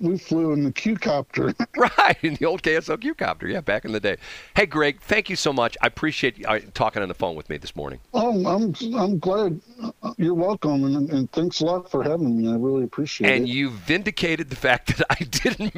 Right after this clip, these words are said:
Speaker 2: make this up. It was all true,
Speaker 1: No,
Speaker 2: right?
Speaker 1: definitely not. It's
Speaker 2: <laughs>
Speaker 1: definitely true. I just wish nowadays, you know, back then there was no smartphone.
Speaker 2: <laughs> Yes,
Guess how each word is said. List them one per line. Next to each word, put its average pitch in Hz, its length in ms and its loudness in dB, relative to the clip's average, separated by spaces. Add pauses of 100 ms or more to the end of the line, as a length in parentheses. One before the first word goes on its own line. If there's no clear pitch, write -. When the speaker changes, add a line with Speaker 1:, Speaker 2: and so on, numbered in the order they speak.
(100)
Speaker 2:
make - 200 -2
this - 420 0 (100)
up. - 480 0 (160)
It 165 80 -10
was 151 160 0
all 160 240 4
true, 139 220 4
Speaker 1:
No, 226 160 4
Speaker 2:
right? 160 140 4
Speaker 1:
definitely 196 460 0
not. 170 340 2
It's - 240 2
Speaker 2:
<laughs> - 60 -6
Speaker 1:
definitely 190 420 0
true. 190 340 0
I 175 60 0
just 170 260 -2
wish 175 280 -2 (360)
nowadays, 175 560 0
you 165 80 -2
know, 156 160 2
back 170 320 0
then 180 260 2
there 156 120 2
was 139 180 0
no 143 200 2
smartphone. 165 920 0
Speaker 2:
<laughs> 180 220 0
Yes, - 440 -2